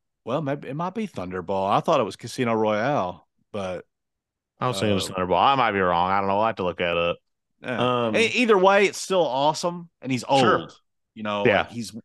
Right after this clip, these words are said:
Speaker 1: he's wearing a hairpiece. <laughs> You know, like
Speaker 2: <laughs> Uh, t-, a couple of, uh, a couple of the moments that stood out on me, to me on, uh, Last Crusade.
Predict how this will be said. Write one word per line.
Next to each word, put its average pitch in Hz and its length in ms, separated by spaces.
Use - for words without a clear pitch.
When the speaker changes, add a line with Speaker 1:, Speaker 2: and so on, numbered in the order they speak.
Speaker 1:
he's 117 140
wearing 143 220
a 113 40
hairpiece. 110 800
<laughs> - 680
You 320 60
know, - 180
like 113 200
Speaker 2:
<laughs> - 680
Uh, 156 480
t-, 190 320
a 175 80
couple 226 340
of, 170 160
uh, 135 240
a 131 80
couple 175 220
of 160 60
the 143 80
moments 131 340
that 117 80
stood 131 240
out 120 180
on 113 160
me, 113 220
to 110 220
me 110 200
on, 104 240
uh, 98 120
Last 110 300
Crusade. 104 720